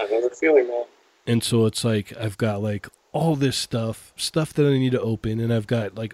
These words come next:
Speaker 2: all these crazy ideas, and I'm like, "Cool, like, I, I think I'm actually gonna kinda, like, open this stuff up slowly to kinda, like, you know, so it just doesn't end up in a bin there, and then I forget about the idea that I had for it." At least with this, I can, like, slowly process through it, you know?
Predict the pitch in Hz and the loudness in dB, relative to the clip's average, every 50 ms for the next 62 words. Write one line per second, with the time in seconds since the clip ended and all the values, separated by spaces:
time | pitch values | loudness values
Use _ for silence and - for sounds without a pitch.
0 | - - 147 175 170 135 113 107 101 - - - 156 160 143 101 113 107 101 95 | -10 -6 -2 -2 0 0 -2 -4 -4 -8 -6 -4 -2 0 0 0 -2 -4 -4 -6
1 | 92 87 131 160 208 165 110 95 - 104 101 101 101 104 101 98 87 - - _ | -8 -6 -4 -2 -2 -2 -2 -2 -6 -8 -8 -8 -8 -8 -8 -10 -10 -12 -18 _
2 | _ - - - - - - _ _ _ _ - - 185 196 151 107 98 101 101 | _ -20 -20 -20 -20 -20 -20 _ _ _ _ -8 -4 -4 -2 -2 -4 -4 -6 -8
3 | 98 85 - _ _ _ _ _ _ 123 117 - - 123 - - 165 170 - 180 | -8 -10 -14 _ _ _ _ _ _ -8 -8 -6 -8 -10 -6 -6 -6 -4 -2 -2
4 | 175 175 170 - - - 147 143 147 143 139 123 - - 147 143 139 139 135 131 | -2 0 -2 -2 -2 -2 0 0 2 2 2 0 0 0 2 4 4 4 4 4
5 | 117 - - - _ _ _ _ _ _ _ _ _ _ _ _ 123 127 135 - | 2 0 -6 -18 _ _ _ _ _ _ _ _ _ _ _ _ -4 -4 -2 2
6 | 151 143 143 139 135 - - - 135 127 - - 127 123 117 - - - - - | 2 2 4 2 0 0 0 -2 -2 -2 0 2 0 0 0 0 -4 -6 -6 -6
7 | 104 104 107 110 117 120 131 143 147 165 170 165 139 - _ _ _ - 117 - | -6 -4 -4 -2 -2 0 0 0 0 -2 -2 -6 -10 -14 _ _ _ -10 -10 -6
8 | - 127 120 113 113 113 113 110 107 101 - - - - - _ _ _ _ - | -2 -2 0 2 2 2 2 2 0 -2 -4 -12 -14 -16 -18 _ _ _ _ -20
9 | - - _ _ - 120 113 107 - - 127 117 110 107 117 110 - - 117 113 | -20 -20 _ _ 0 0 0 0 2 2 2 2 2 2 0 -2 0 2 2 2
10 | 117 117 110 107 117 117 117 117 113 110 - 113 113 113 107 98 110 107 107 104 | 2 0 0 0 0 2 4 4 2 2 2 0 0 0 0 0 -2 -2 0 -2
11 | 104 104 104 104 101 104 104 104 104 101 101 101 101 101 - - 117 110 104 107 | -2 -2 -2 -2 -2 -4 -4 -4 -6 -6 -6 -6 -6 -6 -6 -4 -4 -4 -2 -2
12 | 104 101 104 98 98 - - 107 107 101 101 98 110 110 110 110 104 110 107 110 | -4 -4 -6 -8 -8 -8 -8 -8 -6 -6 -6 -2 -2 0 0 0 0 -2 -2 -2
13 | 107 113 113 110 104 - - 120 123 123 117 113 117 117 - - 117 113 110 104 | -2 -2 -2 -2 -4 -2 0 2 4 4 4 4 2 2 2 2 0 -2 0 2
14 | 117 117 110 - 120 110 - 117 110 107 107 98 - - - - - 113 113 113 | 0 0 0 0 -4 -4 -2 -4 -4 -4 -4 -4 -4 -6 -6 -4 -4 -2 0 0
15 | 113 113 107 - - - 110 104 104 - - 117 104 98 - - - 107 110 110 | 2 0 0 -2 -4 -6 -6 -6 -6 -6 -6 -6 -6 -6 -8 -10 -6 -4 -2 -2
16 | 113 117 120 - - 127 127 127 131 131 139 | 0 -2 -2 -4 -6 -6 -4 -2 -2 -2 -4